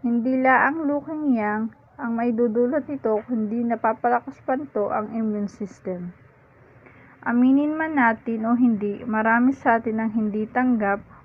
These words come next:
o hindi pa ready sa tuluyang pagtanda, bagay na hindi natin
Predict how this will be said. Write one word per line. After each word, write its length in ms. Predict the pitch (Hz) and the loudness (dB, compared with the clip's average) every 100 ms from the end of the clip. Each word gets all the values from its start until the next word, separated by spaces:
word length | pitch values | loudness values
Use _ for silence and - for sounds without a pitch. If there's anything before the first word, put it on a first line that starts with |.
| - | -6
o 80 | 226 | 0
hindi 320 | 240 226 240 | 2 2 0
pa 240 | 247 269 | 0 2
ready 400 | 254 220 202 202 185 - | 2 2 0 -2 -6 -10
sa 80 | 220 | -8
tuluyang 560 | 226 226 226 233 240 | -4 -2 0 0 0
pagtanda, 720 | - 220 220 220 208 180 185 - - - - - | 0 -4 -2 -4 -4 -2 -4 -6 -16 -18 -18 -10
bagay 400 | 214 233 233 254 | 4 4 4 4
na 160 | 254 | 4
hindi 240 | 269 262 277 | 4 4 4
natin 480 | 254 233 226 240 | 4 2 0 0